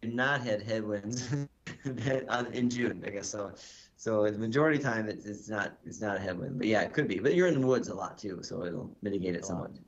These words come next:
Speaker 2: Yeah.
Speaker 1: Yeah.
Speaker 2: So you, wow, so you had to drive, drive a ways to get to that.
Speaker 1: Yes, three-hour drive to get to the. <laughs> So we drove from Canada eight hours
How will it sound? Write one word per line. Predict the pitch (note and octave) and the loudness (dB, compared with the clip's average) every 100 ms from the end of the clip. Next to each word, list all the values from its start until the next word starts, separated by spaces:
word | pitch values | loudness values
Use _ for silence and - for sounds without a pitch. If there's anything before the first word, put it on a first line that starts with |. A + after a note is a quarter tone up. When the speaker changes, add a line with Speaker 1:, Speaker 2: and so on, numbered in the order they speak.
| _ _ _ _ | _ _ _ _
Speaker 2:
Yeah. | F#2+ F#2 G#2 _ _ _ - | -18 -18 -20 _ _ _ -8
Speaker 1:
Yeah. | |
Speaker 2:
So | C3+ | -6
you, | C3+ D3 | -6 -8
wow, | C3 D#3 C3 A2+ | -8 -6 -6 -8
so | - | -10
you | C3 | -8
had | C#3 | -8
to | A#2 | -8
drive, | G2+ B2 C3+ C3 A2+ _ _ - | -6 -4 -4 -6 -10 _ _ -6
drive | B2+ F3+ | -4 -2
a | C3 | -6
ways | A2 G#2 G#2 _ _ _ _ _ _ | -10 -12 -18 _ _ _ _ _ _
to | - | -16
get | A#2 G#2 | -14 -14
to | G2+ | -12
that. | F#2+ G#2 | -10 4
Speaker 1:
Yes, | C3 B2+ - | 4 4 -2
three-hour | C3 C3 B2+ | 0 2 2
drive | B2 A#2+ G#2+ - | 2 2 2 0
to | G#2 | -8
get | G#2+ | -8
to | G#2+ | -4
the. | G#2 F2+ G2 G#2+ | -4 -4 -8 -12
<laughs> | - - - | -12 -20 -10
So | - | 0
we | C#3 | 2
drove | C3 D3+ D3 A#2+ - | 4 4 2 -2 -10
from | _ - C#3+ D#3 D3+ D3 | _ 0 2 2 0 -2
Canada | D3 C#3+ C#3 A2 G#2 A2 A2 _ _ _ _ - | 0 0 2 2 2 0 -6 _ _ _ _ -8
eight | G#2+ A#2 | -2 2
hours | A#2 A2 G#2+ G#2 G2+ | 4 4 2 0 -6